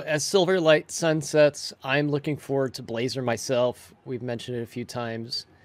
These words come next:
here. Uh, it looks like I'm still a little low. Let me bump up my microphone as we chat a little bit here.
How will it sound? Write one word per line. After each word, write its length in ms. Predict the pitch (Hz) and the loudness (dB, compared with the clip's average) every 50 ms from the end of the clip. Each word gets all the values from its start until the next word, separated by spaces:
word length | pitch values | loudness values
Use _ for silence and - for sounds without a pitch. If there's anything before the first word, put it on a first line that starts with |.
| _ _ _ - - _ _ | _ _ _ -20 -20 _ _
here. 680 | - - - 123 123 123 120 120 123 120 117 - - | -20 -12 -8 -6 -4 -4 -4 -4 -4 -6 -6 -10 -12
Uh, 220 | 117 113 107 104 104 | -14 -14 -14 -14 -14
it 80 | - | -14
looks 240 | 131 123 - - - | -16 -14 -12 -10 -8
like 340 | 127 117 110 - - - _ _ _ _ - | -6 -6 -8 -8 -14 -20 _ _ _ _ -18
I'm 100 | 110 104 | -16 -16
still 220 | - - - 110 | -14 -10 -8 -8
a 80 | 101 98 | -8 -8
little 200 | 110 104 101 98 | -8 -10 -10 -10
low. 220 | 101 101 101 101 104 - - | -10 -10 -10 -12 -14 -16 -12
Let 80 | 120 | -10
me 100 | 120 123 | -8 -8
bump 280 | 101 - 120 117 - 107 | -8 -8 -10 -10 -10 -12
up 120 | - - | -14 -14
my 100 | - 101 | -12 -10
microphone 760 | 104 113 117 113 107 - 117 98 - - 110 107 107 110 110 - _ - _ _ _ _ _ _ _ _ _ - - | -8 -4 -2 -2 -2 -4 -8 -14 -12 -12 -12 -12 -12 -12 -14 -16 _ -20 _ _ _ _ _ _ _ _ _ -20 -20
as 80 | _ - | _ -18
we 100 | 107 104 | -18 -16
chat 340 | - - - 113 107 104 - - | -14 -12 -8 -8 -8 -8 -10 -12
a 20 | 107 | -12
little 200 | 117 113 110 104 | -10 -10 -10 -10
bit 240 | - 113 113 - _ _ - | -8 -8 -8 -10 _ _ -14
here. 320 | 117 117 120 120 113 107 | -10 -10 -10 -10 -10 -14